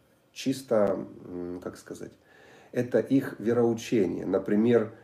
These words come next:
Матерь Божья с большой буквы стоит. Но в греческом Матерь стоит с маленькой буквы. Они поставили Матерь Божья, понимаете, потому что они Марии поклоняются. Храм поставили с большой буквы, хотя на греческом стоит с маленькой. Только потому, что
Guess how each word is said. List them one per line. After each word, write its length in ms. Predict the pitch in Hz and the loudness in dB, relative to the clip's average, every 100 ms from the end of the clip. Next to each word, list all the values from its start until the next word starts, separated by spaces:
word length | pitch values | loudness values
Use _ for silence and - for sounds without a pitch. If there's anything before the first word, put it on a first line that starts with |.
| _ | _
Матерь 520 | - 98 131 127 123 110 | 0 4 4 4 -2 -4
Божья 500 | 101 110 110 90 87 | -2 2 2 2 -4
с 60 | |
большой 400 | 87 95 - 123 | -2 -2 0 0
буквы 360 | 110 123 - 90 | 0 -2 -2 -8
стоит. 440 | - - 85 - - _ _ - | -8 -10 -8 -12 -16 _ _ -12
Но 80 | |
в 60 | 87 | -2
греческом 500 | 117 147 127 - 92 | 0 0 -4 -4 -2
Матерь 320 | 90 123 - | 0 0 -2
стоит 440 | - - 101 107 - | -10 -4 -2 -2 -4
с 100 | - | 0
маленькой 460 | 135 101 90 - | 2 2 -2 -8
буквы. 300 | 87 87 - - _ - - - - - | -12 -12 -16 -20 _ -20 -20 -20 -18 -4
Они 200 | - 147 | 0 0
поставили 400 | 127 - 120 113 | -2 0 2 4
Матерь 380 | 117 104 101 | 4 4 2
Божья, 420 | 90 104 156 127 123 | -2 0 0 0 -2
понимаете, 460 | 113 117 117 113 | 0 2 2 2
потому 160 | 95 95 | -2 -8
что 140 | - | -4
они 140 | 98 101 | -2 0
Марии 320 | 98 107 98 | 2 0 -2
поклоняются. 840 | 95 - 90 90 90 87 - - - _ _ | -6 -8 -8 -8 -10 -12 -16 -20 -20 _ _
Храм 500 | - - 113 139 139 | -12 2 4 6 4
поставили 380 | 117 110 104 98 | 0 -2 0 0
с 60 | |
большой 360 | 95 98 - 98 | 0 -4 -2 -4
буквы, 340 | 98 139 104 | 0 -2 -2
хотя 340 | 95 95 - 92 | -8 -8 -2 -2
на 60 | |
греческом 440 | 85 110 120 - 95 | 0 -2 -2 -8 -10
стоит 240 | - 90 | -6 -8
с 80 | - | -2
маленькой. 420 | 95 90 - 82 | -2 -2 -4 -8
Только 260 | - 110 104 | -4 -4 -2
потому, 380 | 104 110 117 143 | -2 0 0 0
что 360 | - 120 117 | 0 0 0